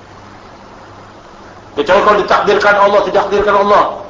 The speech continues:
dia di tengah hutan, tidak ada pakaian sama sekali, cuma hanya itu, dari lutut sampai pusat. Tinggal ditambah satu lagi, yaitu kain di atas pundaknya,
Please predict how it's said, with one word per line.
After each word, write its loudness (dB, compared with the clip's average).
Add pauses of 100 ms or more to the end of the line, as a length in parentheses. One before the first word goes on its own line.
(400)
dia 0
di 0
tengah 2
hutan, 2 (400)
tidak 0
ada 2
pakaian 0
sama -2
sekali, -2 (240)
cuma -2
hanya 0
itu, -4 (400)
dari 0
lutut 0
sampai 0 (400)
pusat. -4
Tinggal 0
ditambah 2
satu -2
lagi, -2 (480)
yaitu 0
kain 0
di -4
atas -2 (160)
pundaknya, -4